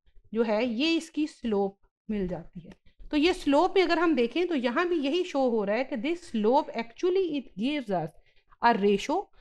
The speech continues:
means that is the negative of price of labor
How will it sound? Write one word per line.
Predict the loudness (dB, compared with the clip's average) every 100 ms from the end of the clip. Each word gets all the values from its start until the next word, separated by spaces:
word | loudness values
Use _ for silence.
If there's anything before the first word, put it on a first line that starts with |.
| -20 _ 0
means | 4 4 4 2 0
that | 2
is | 0 2
the | 2 0
negative | -2 -2 4 4
of | 4 0 2
price | 4 2 2
of | 2 2 2 0
labor | 0 2 2